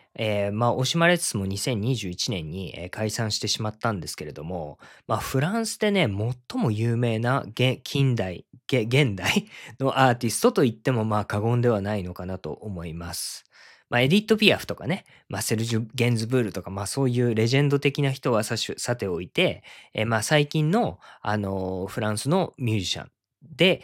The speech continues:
えー、世界的に有名な人たちといえば、や-、やはりこの人たちなのかなというふうに思います。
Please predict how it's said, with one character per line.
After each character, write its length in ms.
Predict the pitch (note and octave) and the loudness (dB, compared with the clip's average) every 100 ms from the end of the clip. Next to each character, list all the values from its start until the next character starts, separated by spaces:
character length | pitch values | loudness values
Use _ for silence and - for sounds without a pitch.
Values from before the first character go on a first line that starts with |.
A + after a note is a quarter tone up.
| - _ | -10 _
え 480 | - G#2+ G2 F#2+ F#2 | 0 0 0 -2 -4
ー、 20 | |
世 180 | - A#2 | -2 0
界 180 | D3 F#3+ | 2 2
的 200 | F3+ E3+ | 2 2
に 120 | C#3+ | 2
有 160 | B2+ A2+ | 4 2
名 180 | G#2+ G2+ | 0 -2
な 220 | F#2+ - - | -4 -8 -16
人 220 | - A#2 | -10 -8
た 120 | A2 | -4
ち 120 | - | 0
と 100 | G3+ | 2
い 100 | D#3+ | 2
え 60 | D#3+ | 2
ば、 100 | A2+ | 2
や-、 180 | G#2 - _ | 0 -4 _
や 120 | A2 A#2+ | -4 0
は 80 | |
り 100 | G#2 | 0
こ 120 | - G2+ | -2 -4
の 80 | |
人 180 | G2 F#2 | -4 -6
た 120 | F2+ | -10
ち 120 | F2 E2 | -8 -8
な 80 | |
の 120 | E2 D#2+ | -8 -8
か 100 | E2+ | -10
な 100 | D#2+ | -10
と 120 | E2+ | -10
い 120 | E2 | -10
う 40 | |
ふ 160 | D#2+ E2 | -10 -12
う 60 | D#2+ | -8
に 160 | B2 | -6
思 220 | A#2 G2+ F#2 | -4 -4 -4
い 60 | |
ま 180 | D#2+ F2 | -6 -8
す。 240 | - - | -8 -10